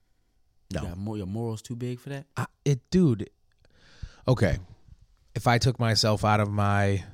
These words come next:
Speaker 1: shoes and put 'em in her shoes, <sighs> dude, not, I,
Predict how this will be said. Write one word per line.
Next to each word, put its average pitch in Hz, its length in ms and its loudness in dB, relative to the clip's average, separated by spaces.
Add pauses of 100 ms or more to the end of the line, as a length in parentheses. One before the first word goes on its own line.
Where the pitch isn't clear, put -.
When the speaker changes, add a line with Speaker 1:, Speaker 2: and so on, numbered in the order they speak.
(220)
Speaker 1:
shoes 101 480 -2
and 95 100 -8
put 101 180 0
'em 98 140 -4
in 95 500 -6 (300)
her 95 240 -4
shoes, 92 640 -4 (840)
<sighs> - 60 -16 (560)
dude, 92 240 -4
not, 98 260 0
I, 110 160 2